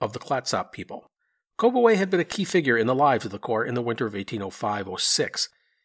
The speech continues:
His relationship with the Americans, while not great, would help the Corps survive that winter. He would die in eighteen thirty, but not before being an important man in the area for decades.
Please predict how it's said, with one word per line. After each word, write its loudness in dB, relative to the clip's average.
His -10
relationship 0
with -6
the -2
Americans, -2
while -2
not -2
great, 2
would 2
help 0
the -16
Corps -2
survive -2
that -6
winter. -4
He -6
would 0
die 6
in 2
eighteen -4
thirty, 4
but -4
not 0
before 2
being 2
an 0
important -2
man 0
in 0
the -4
area -2
for -8
decades. -4